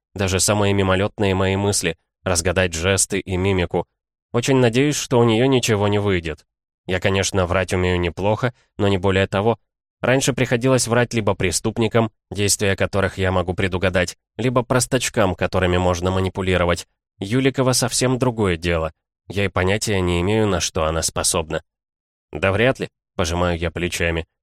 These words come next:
Она несколько раз кивает. "Больше ничего не хочешь рассказать о случившемся?"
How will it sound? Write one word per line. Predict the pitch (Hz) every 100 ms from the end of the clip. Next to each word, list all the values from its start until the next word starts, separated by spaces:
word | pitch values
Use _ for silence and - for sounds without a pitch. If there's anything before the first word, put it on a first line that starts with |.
| _ _
Она | - 110 120
несколько | 131 - 123 117
раз | 107 -
кивает. | 104 95 80 76 - _ _ _ _ _ _
"Больше | - 104 127 123 127 123
ничего | 123 123 120 127 135
не | 175
хочешь | - 95 - -
рассказать | 95 - 104 90 98 -
о | 101
случившемся?" | - 95 107 92 101 98 -